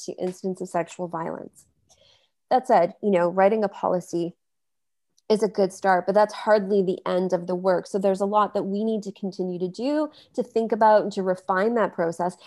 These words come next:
And also importantly, to really advocate, um, for how it is applied in practice. So it's one thing to have a good policy on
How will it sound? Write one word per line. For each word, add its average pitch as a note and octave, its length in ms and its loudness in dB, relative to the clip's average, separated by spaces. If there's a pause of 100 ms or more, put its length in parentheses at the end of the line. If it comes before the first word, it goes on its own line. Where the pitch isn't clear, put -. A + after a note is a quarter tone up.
(140)
And A3+ 220 0
also A#3 440 2
importantly, F#3 1080 -4 (220)
to A#3 140 -4
really A#3+ 400 4 (100)
advocate, F#3+ 880 -2 (200)
um, F3 420 -2 (200)
for G#3+ 120 -4
how G3+ 560 0
it G3 160 -2
is G3 180 -4
applied E3+ 640 -2
in E3+ 160 -4
practice. - 800 -6 (420)
So B3+ 120 4
it's A3+ 140 4
one B3 240 2
thing C4 160 0
to B3 60 -6
have G#3+ 180 -6
a G#3 40 -6
good F#3+ 180 -2
policy F#3 520 -4
on E3 140 -6